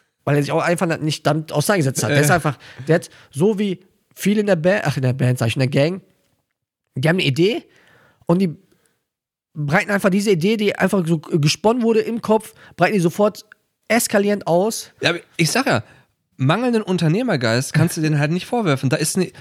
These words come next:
Speaker 2: das wünsch ich mir manchmal von mir selber. Ich hab auch oft Ideen, bin aber dann immer zu faul, zu bequem, die umzusetzen. Das, also das kann man denen nicht vorwerfen, dass die das nicht machen.
Speaker 1: Ja, Charlie ist ein Macher.
Speaker 2: Das ist ein reiner Macher ist das halt, muss ich mal sagen. Charlie ist ein Macher.
Speaker 1: So, so schwachsinnig auch die Idee ist.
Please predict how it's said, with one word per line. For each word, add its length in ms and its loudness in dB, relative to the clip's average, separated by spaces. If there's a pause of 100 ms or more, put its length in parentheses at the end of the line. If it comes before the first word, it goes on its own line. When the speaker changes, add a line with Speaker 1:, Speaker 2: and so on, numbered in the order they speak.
Speaker 2:
das 160 0
wünsch 220 -2
ich 100 0
mir 120 2
manchmal 280 -4
von 120 -4
mir 120 0
selber. 400 0 (220)
Ich 140 0
hab 180 -2
auch 260 0
oft 240 -4
Ideen, 420 0 (400)
bin 80 0
aber 120 0
dann 120 0
immer 200 0
zu 120 -6
faul, 340 -2
zu 140 -10
bequem, 380 -2
die 40 2
umzusetzen. 760 -2 (600)
Das, 140 2 (220)
also 180 0
das 160 0
kann 140 0
man 160 2
denen 140 2
nicht 200 -4
vorwerfen, 460 0
dass 100 2
die 80 -2
das 140 -2
nicht 180 -4
machen. 380 -4 (100)
Speaker 1:
Ja, 100 0
Charlie 260 0
ist 100 -4
ein 80 -4
Macher. 380 0 (100)
Speaker 2:
Das 180 0
ist 140 -2
ein 100 -2
reiner 400 0
Macher 300 0
ist 180 0
das 160 2
halt, 160 0
muss 120 2
ich 60 0
mal 120 0
sagen. 240 0
Charlie 240 0
ist 100 -6
ein 80 -2
Macher. 380 2
Speaker 1:
So, 60 0
so 60 2
schwachsinnig 500 0
auch 60 2
die 160 -2
Idee 200 0
ist. 360 0